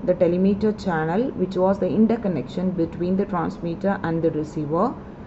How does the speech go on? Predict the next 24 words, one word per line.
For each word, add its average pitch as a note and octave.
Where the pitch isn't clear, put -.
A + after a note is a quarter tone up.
And F#3+
here G3+
we F#3+
have F#3+
the, G3
according G#3
to A3+
the G#3+
transmission F#3
of F#3+
my F#3+
particular F3
data, E3+
either E3
I G3
am F3+
going E3+
for F#3
decoder E3
or F#3
I F#3
am F#3
going D#3+
for -